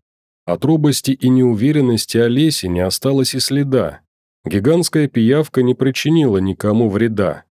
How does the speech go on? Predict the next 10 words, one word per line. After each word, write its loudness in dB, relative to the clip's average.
Издав -2
невнятный 2
булькающий 0
звук, -2
существо 0
потерлось 0
головой 0
о 0
руку -2
девушки, -2